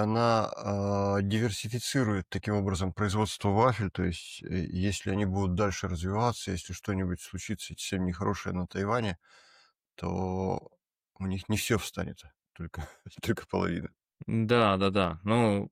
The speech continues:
Speaker 2: э, тут нужно понимать, что, м, с Тайванем как-то последнее время, э, всё больше и больше узел завязывается. Н-, ну, довольно логично, что надо куда-то перескочить.
Speaker 1: На самом деле, если, э, кто-то следил за ценами, например, на память или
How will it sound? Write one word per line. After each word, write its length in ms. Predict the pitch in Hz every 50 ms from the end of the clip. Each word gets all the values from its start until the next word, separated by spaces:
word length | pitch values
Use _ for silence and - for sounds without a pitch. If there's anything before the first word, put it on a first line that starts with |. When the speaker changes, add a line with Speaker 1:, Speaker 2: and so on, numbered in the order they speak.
| _ _ -
Speaker 2:
э, 320 | - 98 98 95 95 92 90 -
тут 180 | - 110 101
нужно 300 | - 123 120 110 110 113
понимать, 340 | 101 - 117 113 120 123 117
что, 320 | - - - 117 107 101 - - - - - - - _ _ _
м, 320 | - - - 73 67 67 - _ _ _ _ _ _ _
с 100 | - -
Тайванем 460 | - 123 110 107 120 123 117 107 101
как-то 240 | - 110 98 - -
последнее 460 | - 113 107 - - 113 101 107 104
время, 420 | 101 104 110 104 101 101 92 87 - _ _ _
э, 560 | - 95 92 95 95 92 92 90 90 90 87 85 - _ _ _ _ -
всё 220 | - - - 107
больше 320 | 101 117 113 101 - -
и 20 | 107
больше 300 | 104 117 104 - - 110
узел 200 | 107 107 98 98
завязывается. 640 | 98 104 110 131 160 156 135 123 110 101 - - 90
Н-, 320 | 82 - - - - 117 -
ну, 240 | - 95 92 104 104
довольно 360 | 95 95 98 104 113 110 110
логично, 380 | 107 110 110 117 113 - - 98
что 140 | - - 95
надо 160 | 95 92 95
куда-то 440 | - - 92 95 90 - 92 85 - _ - - - - - - - _ _ _ _
перескочить. 720 | - 95 90 90 87 - - 98 - - - 92 - - - - - _ _ _
Speaker 1:
На 260 | - 85 90 98 101 110
самом 260 | - - 156 139 131
деле, 200 | 143 135 123 127
если, 500 | 123 - - 117 117 120 113 110 95 - -
э, 260 | - 110 110 110 110 110
кто-то 280 | - - - 131 - 113
следил 480 | 101 - - 117 113 113 135 147 147 123
за 140 | 104 110
ценами, 380 | 104 - - 123 113 113 110 110
например, 420 | 110 107 - - 104 104 107 104
на 140 | 101 101 98
память 500 | - - 127 131 127 123 107 92 - - -
или 520 | 113 110 107 107 104 98 107 101 92 -